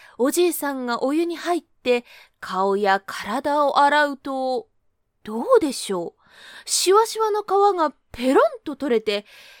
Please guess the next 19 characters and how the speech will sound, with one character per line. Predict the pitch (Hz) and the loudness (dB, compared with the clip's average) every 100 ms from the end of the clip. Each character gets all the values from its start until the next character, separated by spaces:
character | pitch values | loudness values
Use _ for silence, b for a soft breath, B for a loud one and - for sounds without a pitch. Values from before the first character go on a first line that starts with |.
| B B - | B B -14
ツ | - 185 | -12 -6
ヤ | 226 277 294 | -6 -6 -8
ツ | - 269 | -8 -2
ヤ | 262 254 | 0 0
し | - | -2
た | - 262 | -2 -2
肌 | 262 311 302 | 0 2 2
に | 285 | 0
な | 285 330 | -2 -2
っ | _ | _
た | - 320 | -2 0
で | 320 | 4
は | 339 330 | 6 8
あ | 349 | 6
り | 415 | 4
ま | 427 | 0
せ | 403 415 | 2 2
ん | 403 | 0
か。 | 349 - 254 269 | -2 -2 -2 -2